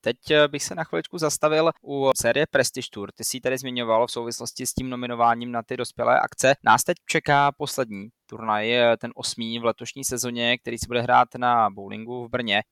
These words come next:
Věříš tomu, že i teď, eh, po tom, co jsi napříč svojí kariérou vyhrál sedm turnajů, přišel čas ještě na to získat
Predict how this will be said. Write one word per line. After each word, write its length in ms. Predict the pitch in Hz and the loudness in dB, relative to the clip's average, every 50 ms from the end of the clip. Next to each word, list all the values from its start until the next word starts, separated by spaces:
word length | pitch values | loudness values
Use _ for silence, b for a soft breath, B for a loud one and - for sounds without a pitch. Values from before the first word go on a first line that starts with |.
| _ _ - | _ _ -10
Věříš 340 | 113 113 113 117 143 147 - | -4 -4 -4 -2 -4 -6 -4
tomu, 240 | - 135 135 135 | -4 -4 -4 -4
že 160 | 131 139 139 127 - | -2 -2 -2 -2 0
i 300 | 143 139 139 139 135 135 131 131 120 _ | 0 2 4 4 6 6 4 4 2 _
teď, 300 | - 120 123 - - - | 0 0 0 0 0 2
eh, 140 | 143 127 120 - | 2 2 2 2
po 100 | - 123 | -2 -10
tom, 180 | - 135 131 123 | -10 -10 -10 -10
co 160 | - 139 127 | -8 -6 -4
jsi 420 | - - 147 139 131 113 95 82 90 _ _ _ _ 107 | -2 0 2 2 2 2 2 0 -4 _ _ _ _ -6
napříč 360 | 110 110 - - 135 131 - | -6 -4 -4 -6 -10 -8 -6
svojí 160 | - 135 135 | -4 -4 -2
kariérou 340 | - 135 131 127 123 127 127 | 0 2 2 2 2 0 -2
vyhrál 260 | 127 123 123 127 131 | -2 0 0 2 2
sedm 300 | - - 127 131 135 135 | 2 -2 -4 -6 -8 -12
turnajů, 580 | - 135 120 123 127 127 123 127 127 127 127 123 | -10 -10 -8 -4 -4 -4 -2 -4 -4 -6 -8 -10
přišel 360 | - - 113 - - 160 175 175 | -10 -8 -6 -4 -2 -2 -2 -2
čas 240 | - 143 147 - | -2 -4 -4 -4
ještě 200 | 139 - - 139 | -6 -8 -6 -4
na 100 | 135 131 - - | -4 -4 -2 -2
to 220 | - 131 131 127 | -4 -4 -4 -4
získat 340 | 120 120 - - - 135 | -6 -6 -8 -4 -6 -6